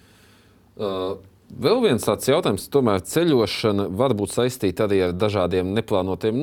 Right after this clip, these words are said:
notikumiem, un, piemēram, ja cilvēks atrodas valstī, kur notiek kāda dabas katastrofa vai, piemēram, nezinu, masu apšaude, ā, vai cilvēkam, nu, ko cilvēkam tajā brīdī darīt? Mēs vērsties konsulārajā departamentā,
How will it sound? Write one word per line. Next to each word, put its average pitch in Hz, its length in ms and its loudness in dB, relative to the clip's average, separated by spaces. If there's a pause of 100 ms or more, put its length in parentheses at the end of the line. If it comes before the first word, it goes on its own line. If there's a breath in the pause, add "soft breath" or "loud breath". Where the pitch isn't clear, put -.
notikumiem, 98 580 -2
un, 139 220 -2
piemēram, 95 720 0
ja 110 240 -2
cilvēks 135 640 0
atrodas 95 580 -2
valstī, 104 540 -2
kur 139 400 -2
notiek 117 340 -2
kāda 90 240 -4
dabas 123 340 -2
katastrofa 82 540 -8
vai, 147 160 0
piemēram, 127 460 -2
nezinu, 92 260 -6
masu 107 380 -6
apšaude, 69 480 -10 (480 loud breath)
ā, 92 160 2 (260)
vai 101 140 0
cilvēkam, 104 560 -2 (320)
nu, 127 80 -6
ko 185 80 4
cilvēkam 117 480 0
tajā 107 160 0
brīdī 104 240 2
darīt? 87 340 0
Mēs 92 220 -6
vērsties 95 580 -2
konsulārajā 107 720 -2
departamentā, 104 460 -4